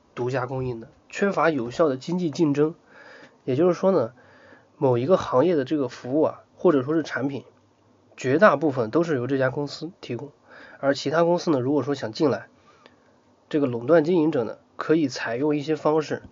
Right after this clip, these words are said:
让这些公司被边缘化，或者说破产，或者是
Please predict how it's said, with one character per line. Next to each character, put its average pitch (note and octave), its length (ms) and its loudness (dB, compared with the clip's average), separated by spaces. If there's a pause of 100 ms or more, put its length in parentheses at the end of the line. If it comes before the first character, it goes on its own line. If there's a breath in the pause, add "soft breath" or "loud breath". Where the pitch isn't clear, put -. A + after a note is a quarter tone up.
(220 loud breath)
让 C3+ 180 -2
这 C3+ 80 -4
些 C#3 140 -2
公 D3 200 -2
司 C#3 280 -8 (100)
被 D#3 160 2
边 F3 240 -2
缘 D#3 160 2
化， - 300 -12 (240 soft breath)
或 - 180 2
者 B2 100 -2
说 C#3 120 -4
破 - 200 -2
产， - 200 -12 (400 soft breath)
或 A3 180 6
者 C3 140 -2
是 C3 280 -6